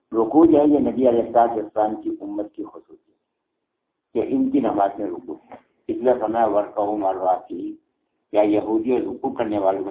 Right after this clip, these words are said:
ساتھ رکوع کرو، یہ نبی علیہ الصلوۃ والسلام کی شریعت والی نماز پڑھو۔ حضرت تشریف لا چکے، اب حضرت کی نماز سے اختیار کرو، یہ رکوع والی نماز۔ اب فرمایا کہ یہ سلسلہ تھا۔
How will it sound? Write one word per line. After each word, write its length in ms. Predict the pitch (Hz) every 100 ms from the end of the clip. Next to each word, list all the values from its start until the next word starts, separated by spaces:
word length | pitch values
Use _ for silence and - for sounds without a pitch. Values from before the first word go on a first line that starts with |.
| -
ساتھ 140 | 90
رکوع 240 | 82 87 98
کرو، 200 | 107 113
یہ 160 | 110
نبی 300 | 95 92 95
علیہ 100 | 87
الصلوۃ 280 | 87 95 95
والسلام 440 | - - 92 92
کی 160 | 90 92 -
شریعت 400 | 90 87 87 -
والی 200 | 82 85
نماز 300 | 80 78 78 - -
پڑھو۔ 500 | 65 - _ _ 80
حضرت 220 | - -
تشریف 360 | - - - -
لا 180 | 101 -
چکے، 260 | 107 107 - _ _ _ -
اب 220 | 87 87
حضرت 380 | 82 87 87 -
کی 60 | 80
نماز 280 | 76 78 73 80
سے 60 |
اختیار 440 | 80 80 - 98 101 -
کرو، 220 | 104 -
یہ 120 | 87
رکوع 320 | 82 - - 76
والی 180 | -
نماز۔ 280 | - - 57 - _ _ _ _ _ _ _ _ _ _ _ _ _ _ _
اب 140 | 127 127
فرمایا 260 | 131 151
کہ 140 | - -
یہ 320 | 131 143 139 - - _ _ _
سلسلہ 400 | 123 113 120 113 107
تھا۔ 280 | 104 104